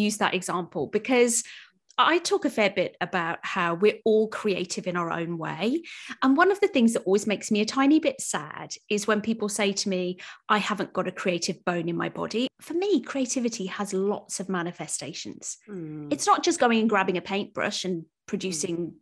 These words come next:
Speaker 1: the next masterpiece, or, you know, even write-, writing a novel, eh, or any of those things. It, there are lots of ways to be creative.
Speaker 2: And, and it's funny what you said about, um, a client saying to you, you know, "I don't have a creative bone in my body." What I always have clients saying is, "I'm,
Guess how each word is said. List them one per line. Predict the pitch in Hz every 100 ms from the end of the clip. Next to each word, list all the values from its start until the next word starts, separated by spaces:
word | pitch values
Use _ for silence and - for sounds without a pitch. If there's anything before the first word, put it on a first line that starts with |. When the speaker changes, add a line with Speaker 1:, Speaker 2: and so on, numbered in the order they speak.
| _
Speaker 1:
the | 185
next | 170 - -
masterpiece, | 165 180 - - 139 208 - -
or, | 170 147 139 143 - - - - _ -
you | 196
know, | 131 190 - -
even | 214 190 196
write-, | 185 190 -
writing | 190 196 - 190
a | 180
novel, | 180 196 190 185 175 -
eh, | 147 -
or | 196
any | 254 330
of | -
those | 160 175
things. | - 151 202
It, | 269 269 _
there | 262
are | 262
lots | 277 285 -
of | 262
ways | 233 214 208
to | 190
be | 202 190
creative. | - 156 185 - - - _ _ -
Speaker 2:
And, | 226
and | 220 208
it's | - 208 208 - - 202
funny | 208 190
what | 175
you | 175
said | 175 165
about, | 160 151 143 -
um, | 160 156 151 151 - - -
a |
client | 185 202 175 165 151
saying | 180 160 160
to | 175
you, | 165 165
you | 165 156 165
know, | 147
"I |
don't | 147 156
have | 165
a | 151
creative | - 156 151 151
bone | 147 143
in | 139
my | 135
body." | 170 156
What | 147 143
I | 175 247
always | 233 180 170
have | 151
clients | - 156 156 -
saying | 151 151 147
is, | 147 -
"I'm, | 165 160 156